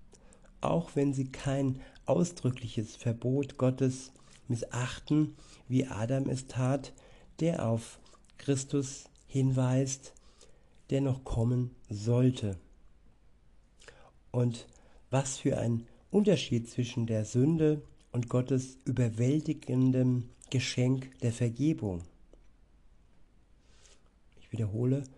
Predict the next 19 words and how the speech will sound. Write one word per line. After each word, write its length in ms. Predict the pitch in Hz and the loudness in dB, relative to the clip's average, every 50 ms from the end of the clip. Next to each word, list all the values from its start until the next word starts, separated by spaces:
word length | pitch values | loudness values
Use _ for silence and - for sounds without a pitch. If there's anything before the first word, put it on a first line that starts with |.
| - - - - - - - - - - - - | -20 -20 -20 -20 -20 -20 -20 -20 -20 -20 -10 -4
und 300 | - 170 185 175 - - | -2 0 0 0 -2 -2
was 300 | 151 143 135 - - - | -4 -4 -4 -6 -8 -6
für 200 | - 127 120 113 | -4 -4 -2 -2
ein 140 | 107 104 - - - | -2 -4 -4 -6 -4
Unterschied 960 | - 165 185 202 190 - 120 110 101 - - - - 101 98 127 - - - - _ _ - - | -2 0 0 0 0 0 -2 -2 -2 -4 -8 -8 -6 -6 -6 -8 -10 -14 -20 -20 _ _ -20 -20
zwischen 460 | - - 127 127 131 - - 117 107 | -6 -2 -2 -2 0 -2 -2 -4 -2
der 160 | 104 101 98 | -2 -4 -4
Sünde 640 | 87 92 104 113 120 131 135 143 151 151 156 156 - - - - - - - - - - - - | -4 -4 0 2 2 2 2 2 2 0 0 -2 -6 -12 -20 -20 -20 -20 -20 -20 -20 -20 -6 -2
und 280 | 180 202 208 196 - | 0 0 0 -2 -4
Gottes 600 | - - 117 131 131 - 131 127 - - - - - _ _ - | -4 -2 -2 -2 0 0 0 -2 -2 -6 -16 -20 -20 _ _ -4
überwältigendem 1500 | 160 156 123 123 117 113 107 98 107 110 113 131 147 135 - 151 147 - 135 127 127 127 120 123 120 123 120 117 117 - - - | -2 -2 0 0 0 0 0 0 0 0 0 0 -2 -4 -6 -6 -4 -2 0 2 2 2 2 0 0 0 0 -2 -6 -8 -14 -10
Geschenk 640 | - 117 - - - - 120 113 113 120 123 - - - - - - - - - - - - | -8 -8 -6 -6 -4 -2 0 2 2 0 0 -4 -8 -16 -20 -20 -20 -20 -20 -20 -12 -4 -2
der 300 | 117 110 104 104 107 107 - - - | 0 0 0 0 -2 -6 -12 -18 -20
Vergebung. 800 | - - - 120 117 113 - 127 139 151 151 - 107 98 - - - - _ - - - - - - - - - - - - - - - - - - - - - - - - _ _ _ | -10 -6 -4 -4 -4 -2 -2 0 2 2 0 0 -4 -8 -10 -10 -14 -18 _ -20 -20 -20 -20 -20 -20 -20 -20 -20 -20 -20 -20 -20 -20 -20 -20 -20 -20 -20 -20 -20 -20 -20 -20 _ _ _
Denn 460 | - 113 110 127 123 120 123 117 - - - - - - - | -4 0 2 2 2 2 0 -2 -4 -8 -16 -20 -16 -6 -2
wenn 140 | 123 120 117 | 0 2 2
der 280 | 120 107 - - - | 2 2 0 -2 0
eine 360 | - 135 147 170 185 180 175 - - | 2 4 6 6 6 6 4 2 0
Mensch 500 | - 113 123 127 131 147 156 151 - - | 0 2 4 4 4 4 2 0 -4 -10